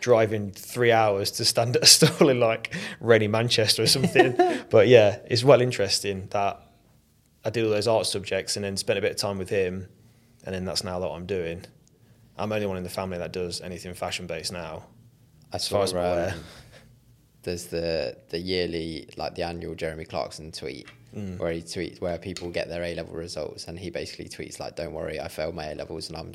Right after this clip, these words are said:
Speaker 1: Yeah.
Speaker 2: I'm on a, I'm on a yacht in the Med, so it's fine." And, um,
Speaker 1: Yeah, man.
Speaker 2: I do just really believe that. I think I have such little faith in the education system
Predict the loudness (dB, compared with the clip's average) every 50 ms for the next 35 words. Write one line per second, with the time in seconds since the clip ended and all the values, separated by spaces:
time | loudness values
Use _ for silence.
0 | -14 -10 -8 -8 -6 -6 -8 -8 -8 -8 -8 -8 -8 -8 -8 -8 -8 -6 -8 -8
1 | -8 -10 -12 -12 -12 -10 -10 -10 -10 -10 -12 -10 -10 -10 -10 -10 -10 -12 -8 -6
2 | -6 -6 -6 -8 -12 -16 -20 -20 -20 -20 -20 -20 _ _ -6 -4 -4 -2 -2 -2
3 | -2 -2 -2 -2 -4 -6 -6 -8 -10 -10 -12 -14 -14 -16 -20 -20 -20 -20 -20 -20
4 | -20 _ _ _ -10 -8 -6 -4 -2 -2 -2 -2 -4 -6 -8 -6 -2 0 0 0
5 | 0 -4 -6 -6 -6 -6 -6 -6 -6 -6 -4 -2 -2 -2 -2 -4 -6 -10 -8 -8
6 | -6 -6 -6 -6 -6 -8 -12 -14 -18 -20 -20 -20 -20 -20 -20 _ _ -20 -20 _
7 | _ _ _ _ _ _ _ _ _ -20 -20 -20 -10 _ 0 0 0 0 2 2
8 | 2 2 0 -2 -6 -10 -6 -6 -4 -4 -2 -2 -2 -2 -4 -6 -8 -8 -8 -8
9 | -8 -8 -12 -16 _ _ _ _ _ _ _ _ _ -20 _ _ _ _ _ -20
10 | -20 _ _ _ _ _ -8 -4 -2 -2 -2 -2 -4 -8 -10 -10 -8 -4 -2 -2
11 | -2 -2 -4 -8 -16 -20 -20 -20 _ _ _ _ _ -14 -12 -10 -8 -6 -6 -8
12 | -8 -10 -10 -10 -10 -10 -10 -12 -14 -14 -14 -12 -12 -12 -12 -12 -12 -12 -14